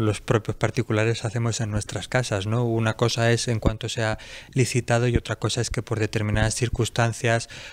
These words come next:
jurídicas, administrativas o climatológicas o incluso técnicas, pues pueda, eh, llevar algún tipo de, eh, de, de retraso en lo que inicialmente se adjudicó.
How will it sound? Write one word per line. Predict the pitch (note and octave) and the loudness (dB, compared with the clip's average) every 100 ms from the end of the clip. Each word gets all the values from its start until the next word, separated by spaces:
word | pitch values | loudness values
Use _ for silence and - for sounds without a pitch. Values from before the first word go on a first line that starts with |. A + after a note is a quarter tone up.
| - | -6
jurídicas, | - C3 A#2+ A2+ A2+ - A2+ - | 4 4 4 2 0 0 0 0
administrativas | A#2 A#2 G#2+ A#2 G#2+ B2 A#2 A2+ A2+ - | 2 2 2 0 0 2 4 4 2 2
o | A#2 A2+ A2 - | 2 4 2 0
climatológicas | A#2 A2+ - A2 A2+ - - - | 0 0 4 4 4 2 0 0
o | A2 | 0
incluso | F#2+ G#2 - F#2 | 2 2 2 2
técnicas, | A#2 A#2+ A2 D#3 - - - - - | 0 0 -2 -6 -8 -16 -16 -16 -2
pues | C3 A2+ | 0 2
pueda, | - A2+ A2+ A#2 A#2 | 2 2 4 4 2
eh, | C3+ B2+ A#2+ | 0 -2 0
llevar | A#2+ A#2 A#2 | 2 2 0
algún | A2+ A2 A2 | -2 -4 -4
tipo | A#2 B2 A#2+ | -6 -2 0
de, | A#2+ A#2 A#2 A#2+ | 2 2 0 -2
eh, | C3+ B2 A2 G#2+ G#2 G#2 B2 | -2 0 0 0 -2 -4 -2
de, | A#2 A2 G#2+ A2+ C#3+ | 2 2 2 -2 -6
de | C#3+ C3+ B2+ | -8 -2 2
retraso | A#2+ A#2 A2+ A#2+ - C3 | 4 4 2 0 0 -2
en | B2 | -2
lo | A#2+ | -4
que | - | -4
inicialmente | A2 G#2 A#2 G#2+ G#2 A#2 | -4 -4 -4 -4 -2 -4
se | - | -4
adjudicó. | A2+ A2 G2 - G2+ | -4 -4 -4 0 -2